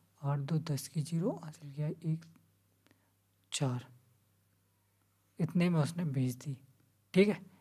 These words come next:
कितने का फ़ायदा हुआ? तो आप बोलो सर, इसमें से इसको माइनस कर लो, चौंतीस हज़ार को। तो देखो, ज़ीरो, ज़ीरो, आठ, दस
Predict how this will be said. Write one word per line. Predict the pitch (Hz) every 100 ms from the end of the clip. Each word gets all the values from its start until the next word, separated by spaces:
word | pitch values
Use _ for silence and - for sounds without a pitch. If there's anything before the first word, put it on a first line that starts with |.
| _
कितने | - 160 185
का | 180
फ़ायदा | 165 160 160 165
हुआ? | 156 160
तो | 147 147
आप |
बोलो | 139 151 156
सर, | 156 156
इसमें | - 160
से | 165
इसको | 160 -
माइनस | 160 156 175 175
कर | - 170
लो, | 170
चौंतीस | 165 151 143 147
हज़ार | 143 139 139
को। | 139 - _ _ _ _ _ _ _ _ - _ _ _ _ _ _ - -
तो | 156
देखो, | 147
ज़ीरो, | 135 151 151 151
ज़ीरो, | 135 147 147 -
आठ, | 165 143 151 160 - 147
दस | 139